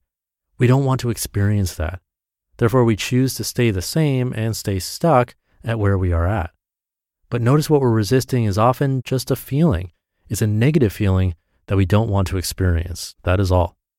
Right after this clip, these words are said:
So what if you can learn to experience negative emotions and go through the process anyways? What if you can feel rejected and go through the conflict to fix the relationship? What if you can feel pain and be uncomfortable and still finish your workout?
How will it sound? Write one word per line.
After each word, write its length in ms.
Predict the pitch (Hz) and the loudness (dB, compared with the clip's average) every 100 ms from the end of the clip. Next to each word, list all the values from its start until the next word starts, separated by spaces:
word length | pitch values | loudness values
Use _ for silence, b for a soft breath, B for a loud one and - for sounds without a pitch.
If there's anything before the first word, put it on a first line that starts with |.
| _ _ _ _ - | _ _ _ _ -8
So 120 | 104 | 0
what 120 | 135 | 2
if 60 | 175 | 4
you 60 | |
can 160 | 160 151 | 2 2
learn 180 | 139 135 | 0 0
to 120 | 113 | -4
experience 580 | - - 123 123 113 101 | -6 -4 -2 0 0 -2
negative 300 | 101 110 98 | 0 0 0
emotions 720 | 98 110 113 98 90 90 - | 0 0 0 0 0 -2 -4
and 220 | 98 98 | -4 -2
go 180 | 101 113 | 0 0
through 140 | 123 | 2
the 100 | 120 | 0
process 460 | - 123 120 139 165 | 2 2 2 0 2
anyways? 560 | 185 135 80 - - - _ _ _ _ | 2 2 0 -4 -12 -16 _ _ _ _
What 80 | 139 | 2
if 80 | 139 | 2
you 80 | 165 | 2
can 180 | 147 | 2
feel 180 | 131 139 | 2 4
rejected 640 | 120 95 123 139 110 95 90 _ _ _ | 2 2 0 0 0 -2 -4 _ _ _
and 160 | 131 113 | -4 0
go 160 | 123 | 0
through 160 | 123 135 | 2 0
the 100 | 117 | 0
conflict 580 | - 123 123 113 107 - _ - | 0 0 0 0 -2 -4 _ -8
to 100 | 104 | -8
fix 340 | - 131 - | 0 0 0
the 120 | - | -2
relationship? 680 | 101 82 85 90 85 92 90 _ _ _ _ _ _ | 0 2 0 -2 -4 -6 -10 _ _ _ _ _ _
What 120 | - 110 | 0 2
if 60 | |
you 80 | 127 | 2
can 120 | 123 | 0
feel 240 | - 123 104 | 2 2 2
pain 400 | 147 156 123 117 | 0 0 2 0
and 120 | 98 | 0
be 200 | 101 101 | 0 0
uncomfortable 840 | 92 95 - 180 - 120 110 101 _ _ _ _ - | -2 -2 0 0 2 2 4 2 _ _ _ _ -10
and 100 | 90 | -4
still 160 | 123 | -4
finish 320 | - 113 117 | 0 0 0
your 120 | 127 104 | 0 2
workout? 440 | 120 147 80 | 2 0 -4